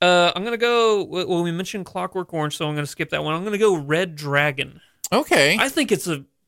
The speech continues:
Speaker 1: surp-, I don't think that it gets the credit for being as good a movie as it is. I'm not saying it's great,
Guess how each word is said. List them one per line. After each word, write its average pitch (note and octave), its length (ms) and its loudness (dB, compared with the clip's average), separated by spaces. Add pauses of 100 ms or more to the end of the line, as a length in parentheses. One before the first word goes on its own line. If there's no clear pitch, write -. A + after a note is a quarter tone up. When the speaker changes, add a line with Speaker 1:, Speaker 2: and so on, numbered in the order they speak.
(160)
Speaker 1:
surp-, - 480 0
I F#3 160 2
don't C4+ 280 -4
think A#3 200 -6
that G#3 120 0
it G3 40 -4
gets G3 260 -2
the F#3+ 80 -2
credit G3 300 -2
for F#3 100 -6
being F3 240 -2
as D3+ 180 -4
good D3+ 340 0
a D#3+ 40 -2
movie D3+ 280 0
as C#3 120 0
it C#3+ 120 -4
is. C#3 100 -4
I'm D#3 140 -2
not F#3 140 0
saying F3 220 0
it's C3+ 160 -2
great, D3+ 680 0